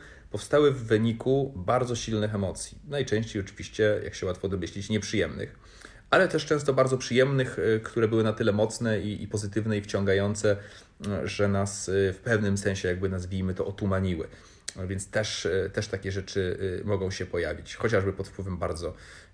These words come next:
e, silnego zakochania, czy pod wpływem, e, wygranej, e, w totolotka, czy zarobieniu ogromnej ilości pieniędzy. Więc,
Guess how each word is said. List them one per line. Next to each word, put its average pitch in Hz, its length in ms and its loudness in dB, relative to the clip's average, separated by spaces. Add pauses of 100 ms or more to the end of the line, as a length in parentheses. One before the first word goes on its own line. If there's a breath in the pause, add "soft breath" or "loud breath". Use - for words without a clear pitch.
e, 92 80 -6
silnego 92 420 -2
zakochania, 98 540 -2
czy - 120 -8
pod - 160 -8
wpływem, 95 420 0
e, 87 400 -4
wygranej, 90 760 0
e, 98 180 -4
w - 60 -14
totolotka, 101 520 4
czy 95 120 -6
zarobieniu 92 540 0
ogromnej 90 360 -2
ilości 85 260 -4
pieniędzy. 78 440 -8
Więc, 98 200 -4